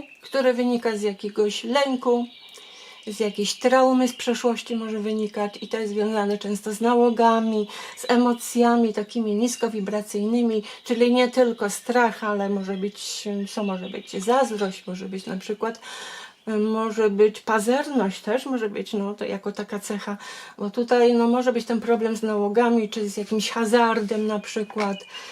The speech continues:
no, coś takiego problematycznego,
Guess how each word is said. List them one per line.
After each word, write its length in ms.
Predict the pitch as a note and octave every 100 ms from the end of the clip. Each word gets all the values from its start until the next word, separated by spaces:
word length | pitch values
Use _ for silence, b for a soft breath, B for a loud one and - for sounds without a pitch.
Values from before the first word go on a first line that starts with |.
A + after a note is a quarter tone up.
| B B -
no, 120 | A3+
coś 200 | C4+ B3+
takiego 720 | B3 A#3+ B3+ A#3 B3 A#3+ B3+ A#3+ B B B B - _
problematycznego, 1300 | G#3 A#3 A3+ A3+ A3+ A3 A3 G#3 A#3+ C#4 A#3+ G#3 A3+